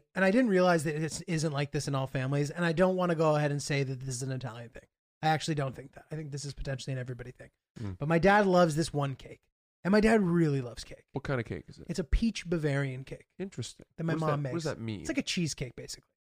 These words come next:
Speaker 2: Really?
Speaker 1: I think.
Speaker 2: Are there slices of che-, of peach on it?
Speaker 1: On the top.
Speaker 2: That's
Speaker 1: It's like,
Speaker 2: nice.
Speaker 1: I believe it's an almond crust.
Speaker 2: Ooh.
Speaker 1: Um, so my girlfriend can't eat it.
Speaker 2: Uh-huh.
Speaker 1: Um, or she
Speaker 2: Good.
Speaker 1: will die.
Speaker 2: More for us.
Speaker 1: Yeah, <laughs> but, but dude, so,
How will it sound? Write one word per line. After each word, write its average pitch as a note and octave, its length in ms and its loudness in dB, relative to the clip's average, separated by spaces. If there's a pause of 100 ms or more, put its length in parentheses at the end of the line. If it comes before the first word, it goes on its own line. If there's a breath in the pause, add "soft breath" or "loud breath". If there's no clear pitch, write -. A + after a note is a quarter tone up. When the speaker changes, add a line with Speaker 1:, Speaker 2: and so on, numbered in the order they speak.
(120)
Speaker 2:
Really? B3 380 2
Speaker 1:
I G#3+ 100 0
think. E3 280 -2
Speaker 2:
Are G#2+ 120 4
there G#2 140 4
slices G#2+ 460 -2
of A2 120 -6
che-, - 180 -12
of G2 220 -2 (280)
peach B2+ 240 -4
on E3+ 140 -4
it? G3+ 80 -4
Speaker 1:
On E3+ 120 0
the F3 60 -2
top. D3 380 0 (140)
Speaker 2:
That's - 100 -4
Speaker 1:
It's - 80 -6
like, F3+ 80 2
Speaker 2:
nice. B2+ 180 -6
Speaker 1:
I F#3 60 0
believe F3+ 260 4
it's F#3 120 -4
an F3 140 -2
almond D3+ 440 -2
crust. - 500 -6
Speaker 2:
Ooh. F#3+ 540 -6
Speaker 1:
Um, C#3 460 -2
so - 100 -8
my C3+ 120 -4
girlfriend C3+ 340 -4
can't B2+ 180 -6
eat B2 140 -8
it. C3+ 160 -10 (240)
Speaker 2:
Uh-huh. A2+ 220 -2
Speaker 1:
Um, B2+ 440 -6
or - 40 -10
she A2 100 2
Speaker 2:
Good. C3 120 0
Speaker 1:
will D3 120 -2
die. C#3 540 0
Speaker 2:
More A2+ 180 0
for A#2 200 0
us. C#3+ 340 -2
Speaker 1:
Yeah, E3 260 2
<laughs> C#3+ 40 -4
but, A3 260 4
but G3+ 140 4
dude, A3 220 4
so, G#3+ 320 6